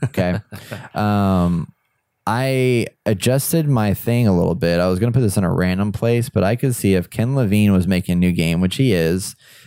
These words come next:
Speaker 1: under the Ghost Story Games, I could see them maybe dropping this with Xbox, because BioShock was dropped on Xbox three sixty, like, as, like, that was their big, like, "Hey, it's on Xbox."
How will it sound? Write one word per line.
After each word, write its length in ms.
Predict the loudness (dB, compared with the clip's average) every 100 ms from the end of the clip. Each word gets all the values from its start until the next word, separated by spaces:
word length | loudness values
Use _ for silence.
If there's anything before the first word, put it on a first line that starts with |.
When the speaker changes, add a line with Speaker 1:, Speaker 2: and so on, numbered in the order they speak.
| -10
Speaker 1:
under 280 | -4 0 0
the 80 | 0
Ghost 240 | 0 0
Story 260 | 0 0 0
Games, 460 | 0 -2 -2 -4 -2
I 180 | -4
could 200 | -2 -4
see 280 | -2 0 0
them 340 | 2 2 2 2
maybe 380 | 2 2 2 2
dropping 400 | 0 0 0 2
this 220 | 0 0
with 140 | -4
Xbox, 720 | -2 -4 -6 -6 -6 -8 -16 -18 _ _ -20 -20 _ _
because 720 | -6 -2 0 2 2 2 0 -6 -8
BioShock 1000 | -4 0 0 0 -2 0 -2 -4 -8 -20 -20 -18
was 460 | -4 0 0 -2 -8 -18 _ _ -8
dropped 380 | -4 -2 -2 -4
on 260 | -4 -2 -2
Xbox 380 | -4 -4 -6
three 120 | -6 -6
sixty, 460 | -6 -6 -6 -6
like, 260 | -6 -6 -4
as, 200 | -4 -4
like, 140 | -4
that 120 | -2 0
was 180 | 0
their 100 | -2
big, 220 | -2 -2 -2
like, 360 | -2 -4 -8 -20 _ _ _ -14
"Hey, 200 | -4 -2
it's 160 | -2 -4
on 100 | -4
Xbox." 720 | -4 -6 -6 -4 -6 -8 -14